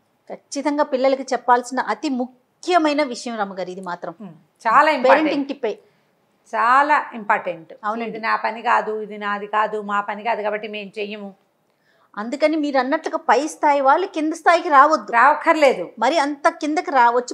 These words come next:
Speaker 1: పని చేయలేకపోతారు.
Speaker 2: అదే.
Speaker 1: కొంచెం హెచ్చు
Speaker 2: రెండు
Speaker 1: తగ్గులు
Speaker 2: మెట్లు,
Speaker 1: ఉంటే
Speaker 2: మూడు మెట్లు దిగడానికి
Speaker 1: దిగొచ్చు
Speaker 2: కూడా
Speaker 1: కదా.
Speaker 2: బాధపడితే ఎట్లా?
Speaker 1: అంతే కదండి.
Speaker 2: కదా?
Speaker 1: చిన్న విషయాలకు కూడా
Speaker 2: చిన్న చిన్న
Speaker 1: గంటల
Speaker 2: విషయాలు.
Speaker 1: సేపు టైమ్ అయినా వేస్ట్ చేస్తారు కానీ
Speaker 2: ఆ.
Speaker 1: కదలరు.
Speaker 2: స్థాయి
Speaker 1: అసలు
Speaker 2: మాత్రం తగ్గించుకోవడానికి
Speaker 1: తగ్గించుకోరు
Speaker 2: ఇష్టపడరు.
Speaker 1: రమ్మగారు.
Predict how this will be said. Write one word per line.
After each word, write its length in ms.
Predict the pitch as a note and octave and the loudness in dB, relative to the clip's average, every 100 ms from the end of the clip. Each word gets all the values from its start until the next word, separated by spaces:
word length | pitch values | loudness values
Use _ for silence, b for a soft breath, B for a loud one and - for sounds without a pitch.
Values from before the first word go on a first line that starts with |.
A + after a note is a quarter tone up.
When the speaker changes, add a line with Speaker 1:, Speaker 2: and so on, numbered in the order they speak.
| D4+ | -2
Speaker 1:
పని 160 | B3+ C4+ | -2 -2
చేయలేకపోతారు. 640 | C#4 B3+ G#3 G3+ F3+ F3 - | -2 -2 -6 -8 -8 -10 -14
Speaker 2:
అదే. 240 | E3 - _ _ - | -20 -20 _ _ -2
Speaker 1:
కొంచెం 680 | G#4 A#4 B4 A4 G#4 D4+ | -2 -2 -10 -8 -4 -4
హెచ్చు 160 | A#3+ D4 | 0 2
Speaker 2:
రెండు 140 | E4 | 2
Speaker 1:
తగ్గులు 200 | E4 G4 | 2 2
Speaker 2:
మెట్లు, 180 | C4 F4+ | 0 0
Speaker 1:
ఉంటే 100 | F#4 | 0
Speaker 2:
మూడు 140 | F#4 F4+ | -2 -2
మెట్లు 280 | F#4 E4+ | -4 -6
దిగడానికి 300 | D#4+ E4+ F4 | -6 -2 0
Speaker 1:
దిగొచ్చు 120 | E4+ C4+ | 2 2
Speaker 2:
కూడా 140 | E4+ | 4
Speaker 1:
కదా. 180 | C#4+ D4 | 4 4
Speaker 2:
బాధపడితే 380 | D#4 D#4 D#4+ D#4+ | 2 -4 -6 -8
ఎట్లా? 200 | D#4+ F#4 | -8 -10
Speaker 1:
అంతే 340 | G3 G#3 G#3+ | -10 -14 -12
కదండి. 460 | G#3 G3+ G3+ G3+ - _ _ - | -12 -14 -20 -20 -20 _ _ -6
Speaker 2:
కదా? 160 | C4 D#4+ | -4 -4
Speaker 1:
చిన్న 560 | - - - B3+ B3 | -6 -16 -12 -10 -8
విషయాలకు 500 | B3+ A#3+ - A3+ A3 | -8 -6 -4 -4 -4
కూడా 280 | - A3+ G#3+ - A#3+ | -4 -4 -4 -8 -14
Speaker 2:
చిన్న 120 | A#3 | -12
చిన్న 120 | C4 B3 | -4 -2
Speaker 1:
గంటల 100 | C4+ | -2
Speaker 2:
విషయాలు. 220 | D4 C#4 | -4 -6
Speaker 1:
సేపు 220 | D4 C#4+ - | -6 -10 -2
టైమ్ 260 | B3 D4 D#4+ | 0 0 -2
అయినా 180 | D#4+ D#4+ | -2 0
వేస్ట్ 360 | C4 B3+ - | 0 0 -4
చేస్తారు 300 | B3 B3+ A#3 | -6 -2 -4
కానీ 360 | G#3+ G#3 G#3 G#3 - | -2 -4 -8 -12 -12
Speaker 2:
ఆ. 160 | F#3+ D#3 _ - | -12 -12 _ -6
Speaker 1:
కదలరు. 560 | A#3+ B3+ C4+ C4+ A#3 G3+ | -2 0 2 0 -4 -8
Speaker 2:
స్థాయి 320 | - C4+ E4+ | 2 4 4
Speaker 1:
అసలు 120 | F4 | 2
Speaker 2:
మాత్రం 260 | E4 E4 D#4+ | 0 0 0
తగ్గించుకోవడానికి 600 | C#4 A#3+ - C#4 C4+ C4 | 0 -2 -2 4 4 4
Speaker 1:
తగ్గించుకోరు 340 | E4+ D4 E4 | -2 4 6
Speaker 2:
ఇష్టపడరు. 160 | D4 C4+ | 6 2
Speaker 1:
రమ్మగారు. 180 | C4+ | 0